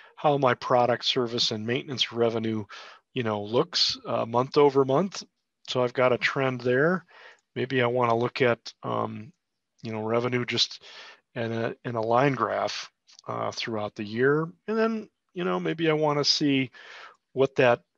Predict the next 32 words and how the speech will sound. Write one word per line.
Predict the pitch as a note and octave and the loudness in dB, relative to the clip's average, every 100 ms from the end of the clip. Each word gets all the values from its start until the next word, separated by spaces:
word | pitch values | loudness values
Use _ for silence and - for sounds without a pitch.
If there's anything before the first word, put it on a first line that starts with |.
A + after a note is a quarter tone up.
| - | -6
waterfall | A#2 C#3 D3+ - A#2+ A#2 | 4 4 4 4 4 4
looks | A#2+ - - | 0 -2 0
like, | B2+ - - - - | 0 0 -8 -16 -10
uh, | C3 - | -8 -6
compared | C3 C3+ C#3 C3+ C3+ | -8 -4 0 2 2
to | |
my | B2+ A#2+ | -2 0
working | C3+ C3+ C3 | 0 -2 -4
budget. | B2 A#2 G#2+ - | 0 0 0 -8
So | - A#2+ | -8 -6
you | A#2+ | -6
could | - A#2 | -8 -4
see | - B2+ A2+ - - - - - | -2 -2 -2 -6 -18 -20 -12 -6
I've | B2+ | 2
got | B2 A#2+ | 4 4
any | B2+ | 2
kind | C#3+ D3+ D3+ | 2 2 2
of | D3 | 2
budget | D#3+ F3 | 0 2
up | F3+ F3+ | 0 0
here, | F#3 G3 G3+ _ - | 0 0 -2 _ -4
but | C3 | -2
I'm | A#2+ | 0
looking | B2 - A#2+ | -4 -4 -4
at | A#2 | -4
the | A#2+ | -4
working | A#2 C3+ - C#3 | -4 -4 -4 -4
budget | C#3 C3+ C#3+ - _ _ | -2 -2 -4 -8 _ _
in | C3+ | -10
this | C3 - | -8 -6
particular | D#3 - D#3+ D#3 D3 | -8 -8 -8 -4 -4
version, | C#3+ D3+ C#3+ D3+ | 0 -2 -2 -6